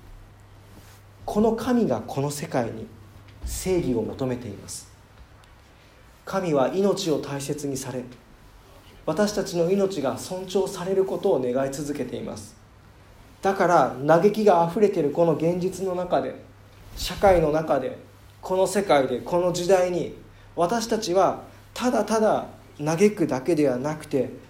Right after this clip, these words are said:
私たちの希望の源である神を求め続けます。そして神に願い続けます。善を、正義を、命の尊重を、そして平和を。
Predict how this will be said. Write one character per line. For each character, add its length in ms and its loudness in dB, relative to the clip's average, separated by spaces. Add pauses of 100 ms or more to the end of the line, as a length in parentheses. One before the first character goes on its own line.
(320)
私 320 2
た 120 -4
ち 140 -4
の 120 -2
希 200 -4
望 220 2
の 120 2
源 540 2
で 160 6
あ 100 2
る 140 2
神 360 0
を 260 2 (380)
求 240 -8
め 120 -4
続 300 -10
け 80 -6
ま 140 -6
す。 180 -10 (1600)
そ 160 -12
し 140 -10
て 60 2
神 300 -4
に 240 0
願 140 4
い 60 -4
続 220 -4
け 100 -6
ま 160 -6
す。 160 -14 (920)
善 340 2
を、 120 -6 (1400)
正 320 0
義 160 0
を、 120 -6 (1040)
命 360 -2
の 140 -6
尊 280 -10
重 140 -4
を、 340 -2 (600)
そ 140 -14
し 100 -12
て 100 -10
平 280 -6
和 120 -2
を。 220 -4